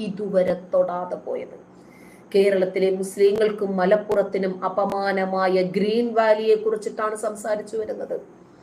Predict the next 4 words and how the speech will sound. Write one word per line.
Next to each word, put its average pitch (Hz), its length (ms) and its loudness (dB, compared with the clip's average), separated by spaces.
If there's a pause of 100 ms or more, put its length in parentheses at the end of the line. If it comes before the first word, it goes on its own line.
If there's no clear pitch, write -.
(840)
ഇവിടെ 277 720 4 (100)
ഒരുപാട് 220 520 -4 (160)
ഭീകരർക്ക് 240 640 -2 (120)
സംരക്ഷണം 247 720 -2